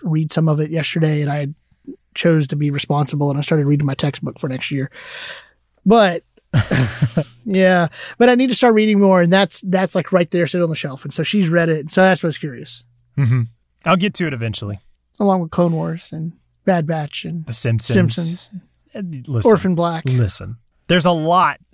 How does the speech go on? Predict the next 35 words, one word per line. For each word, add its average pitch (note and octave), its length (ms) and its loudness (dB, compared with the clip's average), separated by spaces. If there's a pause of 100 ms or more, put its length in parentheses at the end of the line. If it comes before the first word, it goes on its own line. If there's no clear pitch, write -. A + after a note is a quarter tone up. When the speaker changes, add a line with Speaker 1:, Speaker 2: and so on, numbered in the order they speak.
(120)
Speaker 2:
fighting D#3 400 -4
for C#3+ 140 -8
my B2+ 120 -4
attention. A2+ 480 -6
It's G#2+ 140 -14
hard. A#2 240 -6
Speaker 1:
I A3 40 6
know. B3 140 4 (600)
I G3+ 100 2
know. A#3 160 2 (120)
I G3 80 2
know. G#3+ 100 4 (140)
Speaker 2:
<laughs> - 140 -20
You C#4 80 2
know, D4 160 6
it, G#3 100 -14 (500)
it F#3+ 160 0
feels A#3 360 -6
like G3 180 0
we're E3+ 180 0
about C#3+ 320 0
to C#3+ 80 -4
start - 300 -2
talking C3 640 -6 (100)
about A#2 580 -4
the A2+ 420 -4
confrontation C3 720 -2
between A#2+ 340 -8
Sylvie B2 340 -4
and A2+ 160 -4
Loki C#3 480 -4 (180)
in B2+ 180 -2
this B2 200 0
choice C#3 300 0
section. D3+ 500 -2